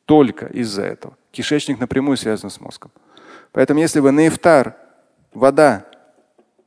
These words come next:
и клетчатка, всё чётко работает, как часы ежедневные. Никакой тяжести вообще не будет. Иншаллах.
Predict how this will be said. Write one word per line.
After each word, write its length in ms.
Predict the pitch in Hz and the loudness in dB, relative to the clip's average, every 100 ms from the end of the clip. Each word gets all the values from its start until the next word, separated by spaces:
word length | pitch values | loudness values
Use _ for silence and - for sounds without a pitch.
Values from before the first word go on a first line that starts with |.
| _ _ _ - | _ _ _ -6
и 200 | 160 147 | 0 0
клетчатка, 800 | - 135 - - 190 - 226 233 - _ _ _ _ | 2 0 2 2 2 2 0 0 -6 _ _ _ _
всё 280 | - 190 175 | 0 2 2
чётко 360 | 180 185 - | 2 0 0
работает, 500 | 127 123 139 127 113 | -2 0 -2 -2 -6
как 200 | 123 120 | -6 -6
часы 300 | - 123 127 | -8 -8 -6
ежедневные. 560 | 127 107 101 92 87 92 | -6 -6 -10 -12 -10 -6
Никакой 560 | 139 147 - 160 123 - _ _ | -4 -4 2 2 2 0 _ _
тяжести 500 | 147 170 147 117 - | 0 2 0 -4 -8
вообще 560 | 101 117 127 - - 95 | -4 -2 -2 -6 -8 -12
не 140 | - | -14
будет. 220 | - - _ _ _ _ _ _ - - _ _ _ - | -20 -20 _ _ _ _ _ _ -18 -18 _ _ _ -20
Иншаллах. 400 | - - 50 | -16 -14 -16